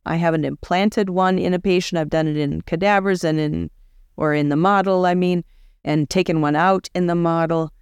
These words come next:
But I have talked to other people who have done it. It is doable, but you just need to find that string. And then we can always, if there's ever an issue, you can always do the old-fashioned cut down, right? Like we used to do way back when, and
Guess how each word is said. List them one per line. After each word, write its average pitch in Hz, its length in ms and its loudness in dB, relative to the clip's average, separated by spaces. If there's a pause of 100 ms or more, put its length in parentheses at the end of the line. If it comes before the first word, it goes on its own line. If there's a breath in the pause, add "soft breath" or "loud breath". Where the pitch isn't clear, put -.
(240)
But 160 280 0
I 156 80 0
have 185 200 2
talked 160 280 -2
to 156 40 0
other 143 160 0
people 147 280 -4
who 143 160 -2
have 139 260 -4
done 127 220 -2
it. 101 100 -2
It 190 140 2
is 220 240 2
doable, 156 480 0 (340)
but 156 80 -4
you 147 100 0
just 147 240 -4
need 151 120 0
to 147 100 -2
find 139 400 -2
that 135 220 -2
string. 139 500 -2 (260)
And 208 200 2
then 214 160 2
we 202 100 2
can 190 160 0
always, 190 540 0
if 180 140 -4
there's 180 260 -2
ever 233 300 0
an 165 120 0
issue, 151 520 -2 (280)
you 160 140 -4
can 160 140 -2
always 175 280 2
do 185 160 0
the 165 160 2
old-fashioned 160 920 0
cut - 280 -4
down, 123 260 -4 (120)
right? 175 260 -2
Like 143 300 -2
we 151 140 0
used 156 420 -2
to 135 80 -8
do 139 180 -2
way 147 200 0
back 143 320 -2
when, 147 340 0
and 135 180 -2